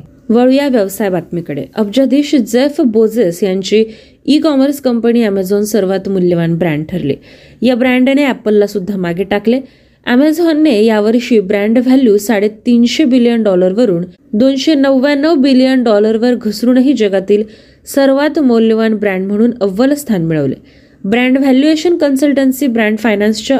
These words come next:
अहवालानुसार, ग्लोबल पाचशे दोन हजार तेवीस Amazon पहिल्या क्रमांकावर असताना, त्याचे रेटिंग ट्रिपल ए प्लस वरून ट्रिपल ए वर घसरल्याने ब्रँड मूल्य यावर्षी पन्नास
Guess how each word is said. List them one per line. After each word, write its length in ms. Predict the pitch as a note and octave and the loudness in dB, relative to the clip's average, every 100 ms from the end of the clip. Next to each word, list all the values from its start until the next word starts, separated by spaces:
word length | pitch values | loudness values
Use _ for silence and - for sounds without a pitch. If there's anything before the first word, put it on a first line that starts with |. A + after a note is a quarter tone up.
| - | -2
अहवालानुसार, 680 | F#3+ F#3 F#3 F3+ F#3 G#3 C4 - - _ _ F#3+ | -2 0 0 0 -2 -2 -2 -6 -20 _ _ -2
ग्लोबल 400 | B3 C4 C#4 E4+ | 2 2 0 -2
पाचशे 380 | E4+ D4+ C#4+ D#4+ | -2 -4 -2 -2
दोन 180 | C4+ C4 | 2 2
हजार 300 | B3 A3 A3+ | 2 2 -2
तेवीस 460 | A#3 A#3 A3 C4 - | -2 0 2 -2 -2
Amazon 440 | G3 G3 G3 G3+ | -4 -2 -2 -4
पहिल्या 340 | G3+ A3 G#3 B3+ | 0 0 2 0
क्रमांकावर 560 | A3+ G3 F3+ F#3 F#3 | -2 -2 -2 -2 -2
असताना, 420 | F3 - G3+ G#3+ B3+ - - _ _ | -4 -4 -4 -2 -4 -8 -20 _ _
त्याचे 280 | A#3 A#3+ C4+ | -4 0 2
रेटिंग 440 | C4 B3 B3+ F3 - _ _ _ | 2 0 -2 -2 -6 _ _ _
ट्रिपल 360 | C4 C4 D#4 E4 | -2 0 0 0
ए 220 | - C4+ | 0 -2
प्लस 380 | C4 B3+ B3+ B3+ | 0 -2 0 0
वरून 280 | B3+ C4 B3+ | 2 2 2
ट्रिपल 380 | A3 - A3 - - | -2 -2 -2 -2 0
ए 140 | B3 | 0
वर 160 | C#4 C4+ | 2 0
घसरल्याने 600 | A3+ G#3 G#3 G3+ F#3+ G#3+ | -2 -2 0 0 0 -2
ब्रँड 360 | G3+ G3 F3+ F#3+ | -2 -2 -2 -2
मूल्य 360 | A3+ A#3 D3+ C#3 - - _ - | 0 2 0 -4 -16 -20 _ 0
यावर्षी 580 | B3+ C#4 D4 D4 - | 0 2 0 0 -2
पन्नास 600 | D#4+ C4 A3+ A3 A3 A3+ | -2 0 -2 0 -2 -2